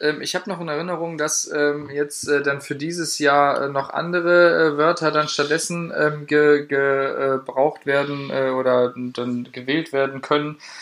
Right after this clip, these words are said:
Ähm, Favorit dahinter, wie gesagt, Hurensohn wird wahrscheinlich ausgeschlossen, sind, glaub ich, so komische Dinge wie Mittwoch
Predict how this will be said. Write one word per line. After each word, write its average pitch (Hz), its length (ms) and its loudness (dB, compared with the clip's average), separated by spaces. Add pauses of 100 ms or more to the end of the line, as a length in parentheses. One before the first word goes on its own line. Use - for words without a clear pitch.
(320)
Ähm, 135 500 4
Favorit 143 640 0
dahinter, 156 560 4
wie 143 40 2
gesagt, 135 580 2
Hurensohn 151 420 2
wird 147 140 2
wahrscheinlich 135 380 -4
ausgeschlossen, 139 580 -2
sind, 135 180 -4
glaub 131 240 6
ich, 127 140 -2
so 123 160 0
komische 139 480 -4
Dinge 131 300 -2
wie 120 120 -2
Mittwoch 131 580 0